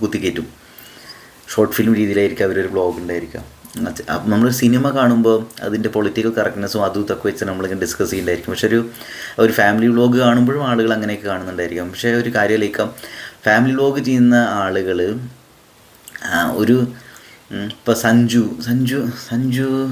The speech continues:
സഞ്ജുവിൻ്റെ YouTube ചാനലല്ലേ, സഞ്ജുവിൻ്റെ അവർ ഷോർട്ട് ഫിലിം പോലെയൊക്കെ ചിലത് ചെയ്യുന്നുണ്ട്. ഷ-, സഞ്ജു എന്നല്ലേ ഒരു YouTube ചാനലിൻ്റെ പേര്? ഉം, സഞ്ജു, സഞ്ജു and ഫാമിലിയാണ്. അവർ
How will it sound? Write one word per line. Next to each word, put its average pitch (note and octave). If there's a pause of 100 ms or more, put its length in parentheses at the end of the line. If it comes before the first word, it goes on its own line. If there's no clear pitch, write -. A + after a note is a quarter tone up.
(180)
സഞ്ജുവിൻ്റെ C3
YouTube A#2+
ചാനലല്ലേ, G2 (240)
സഞ്ജുവിൻ്റെ A2+
അവർ B2 (540)
ഷോർട്ട് A#2+
ഫിലിം C3
പോലെയൊക്കെ B2+
ചിലത് A2
ചെയ്യുന്നുണ്ട്. F#2+
ഷ-, A#2
സഞ്ജു A#2+
എന്നല്ലേ G#2
ഒരു G#2+
YouTube G#2
ചാനലിൻ്റെ G#2
പേര്? G#2 (520)
ഉം, A#2+ (400)
സഞ്ജു, G#2 (140)
സഞ്ജു A#2+
and B2+
ഫാമിലിയാണ്. F2 (220)
അവർ A2+